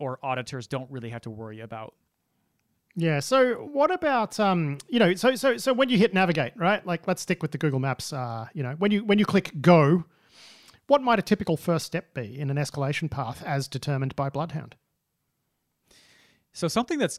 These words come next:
Speaker 1: gonna be very common is that as a red teamer or as a pen tester, you're gonna get some kind of initial access, and maybe the user who executed your payload, maybe they are not in,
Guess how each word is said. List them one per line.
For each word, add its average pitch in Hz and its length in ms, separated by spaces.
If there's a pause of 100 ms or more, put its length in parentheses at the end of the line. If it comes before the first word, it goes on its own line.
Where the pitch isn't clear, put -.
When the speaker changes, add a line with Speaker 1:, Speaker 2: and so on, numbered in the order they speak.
(120)
Speaker 1:
gonna 170 120
be 156 120
very 147 380
common 131 640 (220)
is 143 540
that 139 300 (600)
as 151 160
a 147 60
red 180 200
teamer 175 480
or 135 240
as 131 120
a 127 40
pen 151 220
tester, 139 500
you're 160 120
gonna 214 120
get 220 140
some 208 140
kind 185 120
of 156 80
initial 147 380
access, 127 800 (680)
and 147 600 (120)
maybe 202 520
the 170 140
user 160 800 (160)
who 143 880 (260)
executed 165 520
your 131 100
payload, 120 600 (600)
maybe 160 260
they 156 240
are 147 160
not 135 420
in, 127 540